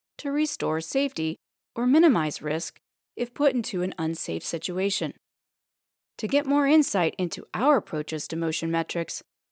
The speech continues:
please visit our website at w w w dot e c r dot a i and go to the Resources tab. There you will find a publication titled, "Autonomous Vehicles Meet the Physical World: R S S, Variability,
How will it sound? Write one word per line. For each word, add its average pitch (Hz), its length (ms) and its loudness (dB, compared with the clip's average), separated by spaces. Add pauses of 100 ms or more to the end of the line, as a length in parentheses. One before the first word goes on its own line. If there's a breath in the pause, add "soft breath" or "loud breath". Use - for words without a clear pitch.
(160)
please 320 280 0
visit 165 260 0
our 151 120 -2
website 262 500 2 (360)
at 269 220 -2
w 311 300 4
w 320 320 4
w 294 360 4
dot 160 300 -2
e 277 140 0
c 302 200 0
r 294 200 4
dot 262 340 -2
a 269 180 4
i 160 280 2 (400)
and 302 180 4
go 156 160 0
to 180 140 -6
the 196 100 -2
Resources 190 540 -2
tab. 139 320 -8 (760)
There 160 120 0
you 180 160 0
will 220 100 4
find 247 280 2
a 247 40 2
publication 277 760 0
titled, - 480 -2 (380)
"Autonomous 370 640 2
Vehicles 277 540 0
Meet 196 220 -4
the 190 80 -2
Physical 233 560 0
World: 262 380 2 (500)
R 165 160 -2
S 160 240 -2
S, 285 460 -2
Variability, 226 880 2